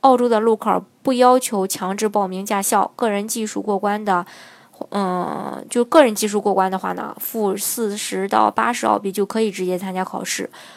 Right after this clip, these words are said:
澳洲对这个交规方面是非常严格的，限速和绕道等等这些呢都要遵守，错一次基本你就挂了。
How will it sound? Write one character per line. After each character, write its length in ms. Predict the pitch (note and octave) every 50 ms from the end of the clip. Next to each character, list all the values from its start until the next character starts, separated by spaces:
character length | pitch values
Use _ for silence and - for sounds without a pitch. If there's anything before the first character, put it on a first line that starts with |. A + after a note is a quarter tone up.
| - - -
澳 160 | - D4+ C4+
洲 160 | B3 C4 C4
对 260 | C4 C#4 C4+ B3 A3+ - _ _ _ _ _ _
这 140 | - - C4
个 140 | A#3 G#3+ G#3
交 180 | G3+ C#4 C#4 C#4
规 140 | C#4 C#4
方 180 | C4 - B3+ B3
面 180 | B3 A#3+ G3+ G3
是 180 | - - G#3+
非 160 | - - B3+
常 160 | B3 B3 A#3 A#3
严 200 | A3 F#3+ G3 A3
格 160 | A3+ G#3+ F#3+
的， 120 | F#3 G3 G3+
限 260 | - - B3 A#3 A3+
速 140 | A3+ A3+ A3
和 140 | A3+ A3+
绕 160 | A#3 B3 A#3 A3+
道 140 | A3 G#3
等 220 | G#3 - F#3 F#3+ A3
等 180 | A3+ G#3 - -
这 140 | - A3+ A3
些 160 | G#3 G#3+ G#3+
呢 160 | G#3 G3+ F#3
都 120 | F3+ - G#3+
要 140 | G#3 G3 F#3
遵 200 | - G#3+ A3 A3
守， 240 | - - - - - - - - - -
错 240 | - - - - C#4
一 140 | A#3+ G3 F#3+
次 180 | F#3+ - - G3
基 160 | F#3+ G3+ G#3+
本 180 | G3+ F#3 F#3
你 80 | F3+ F3+
就 120 | F#3 F#3
挂 280 | F3+ - - G3 - -
了。 100 | - -